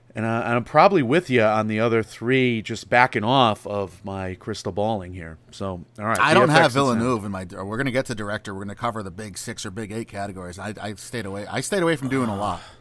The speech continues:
Speaker 1: I am so queasy. You,
Speaker 2: Yeah.
Speaker 1: I, I may be reverting.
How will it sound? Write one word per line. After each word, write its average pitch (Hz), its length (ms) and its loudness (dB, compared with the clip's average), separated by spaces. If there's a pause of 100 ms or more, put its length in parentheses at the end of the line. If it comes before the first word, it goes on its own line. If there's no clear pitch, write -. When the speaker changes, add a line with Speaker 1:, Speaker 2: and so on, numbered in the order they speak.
(280)
Speaker 1:
I 107 140 -16
am 98 140 -12
so 107 260 -8
queasy. 90 540 -10 (100)
You, 104 180 -6
Speaker 2:
Yeah. 101 220 -4
Speaker 1:
I, 113 60 -4
I 120 40 -2
may 127 200 0
be 107 120 -6
reverting. 95 540 -6